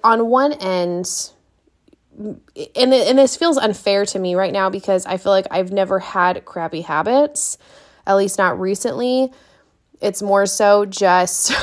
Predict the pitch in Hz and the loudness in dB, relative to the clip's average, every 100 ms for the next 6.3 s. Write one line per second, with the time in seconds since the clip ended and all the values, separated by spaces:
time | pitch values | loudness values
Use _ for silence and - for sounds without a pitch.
0 | - - - _ - 190 180 185 180 175 | -6 -16 -20 _ -4 -2 -2 -2 -2 -4
1 | 170 208 233 254 - - - 196 180 - | -4 -6 -4 -4 -8 -10 -2 2 2 4
2 | 208 208 - _ - 180 170 113 139 190 | 4 2 -2 _ -8 -4 -4 -6 -4 2
3 | 190 196 - - 233 254 262 220 208 190 | 2 2 -2 -6 -2 0 2 2 2 0
4 | 190 - 170 175 175 170 180 185 190 - | 0 -2 -6 -4 -4 -2 0 0 -2 -8
5 | 190 180 175 - 165 190 - 180 - - | -10 -4 -2 -2 -4 -10 -8 -8 -8 -8
6 | 165 160 | -8 -8